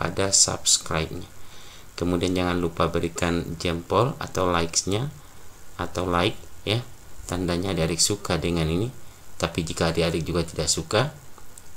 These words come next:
Bapak tentu tidak, eh, menyalahkan adik-adik jika memberikan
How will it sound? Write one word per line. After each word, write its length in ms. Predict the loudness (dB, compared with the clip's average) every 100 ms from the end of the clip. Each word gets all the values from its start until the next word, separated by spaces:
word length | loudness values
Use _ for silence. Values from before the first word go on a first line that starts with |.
| -8
Bapak 480 | -4 -4 2 2 2
tentu 240 | -4 -2 -2
tidak, 400 | 0 -2 -2 -6 -12 -10 -8 -8
eh, 280 | -4 0 0 0
menyalahkan 640 | 0 2 2 0 0 2
adik-adik 400 | 2 2 2 0
jika 400 | -2 -2 -2 -2 -2
memberikan 640 | 0 0 0 0 0 0